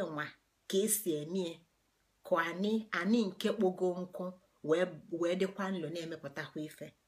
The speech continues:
Ndị Igbo na-eme ya. Ndị Igbo na-eme ya. A na-azụ anị azụ.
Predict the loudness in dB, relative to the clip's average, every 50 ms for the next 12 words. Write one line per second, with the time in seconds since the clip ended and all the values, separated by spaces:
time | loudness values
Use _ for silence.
0 | _ _ _ _ _ _ _ _ _ -4 _ 8 8 8 8 6 2 2 0 0
1 | 0 0 -2 -2 -2 -4 -4 -6 -6 -8 -10 -16 _ _ _ _ _ _ _ _
2 | _ _ _ _ _ _ _ _ _ _ _ _ _ _ _ _ _ _ _ _
3 | _ _ _ _ _ _ _ _ _ _ _ _ _ _ _ _ _ _ _ _
4 | _ _ _ _ _ _ _ _ _ _ _ _ _ -8 0 2 2 4 4 0
5 | -2 -2 -2 -2 -4 -4 -4 -6 -8 -8 -8 -8 -10 -10 -10 -14 -16 -16 -16 -18
6 | -18 _ _ 4 4 4 2 2 2 0 0 0 -2 -2 -2 -2 -2 -4 -6 -10
7 | -12 -12 -10 -10 -10 -10 -10